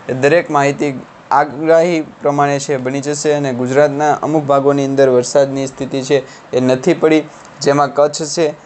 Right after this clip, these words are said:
માંડવી છે, સાથે નલિયા, લખપત, ખાવડ, બોડલી આટલા જિલ્લાઓની અંદર વરસાદ નથી પડ્યો, પરંતુ એ વરસાદ હવે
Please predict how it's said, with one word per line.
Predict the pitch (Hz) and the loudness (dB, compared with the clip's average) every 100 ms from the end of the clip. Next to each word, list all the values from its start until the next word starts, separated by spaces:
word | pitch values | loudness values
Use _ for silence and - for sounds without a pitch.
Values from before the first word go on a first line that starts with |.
| - - | -20 -8
માંડવી | 131 131 147 151 147 | -2 0 0 -2 -2
છે, | 170 156 156 - - | -2 -2 -6 -20 -6
સાથે | 143 139 160 | -2 0 0
નલિયા, | 139 131 139 147 | 0 0 2 4
લખપત, | 147 139 - 151 143 | 4 2 0 -2 -2
ખાવડ, | - 151 143 151 | -2 2 4 2
બોડલી | 143 131 139 143 147 156 147 - - - | 2 2 2 2 -2 -2 -6 -14 -12 -4
આટલા | 131 - 156 | 0 2 0
જિલ્લાઓની | 143 151 151 147 | 2 4 4 0
અંદર | 147 139 | 0 0
વરસાદ | 131 127 139 131 | 0 0 0 -2
નથી | 131 160 | -4 -4
પડ્યો, | 147 147 | -2 -2
પરંતુ | 139 139 143 139 | 0 0 0 -2
એ | - 147 | -2 2
વરસાદ | 156 147 139 143 131 | 4 2 2 0 2
હવે | 127 143 | 4 4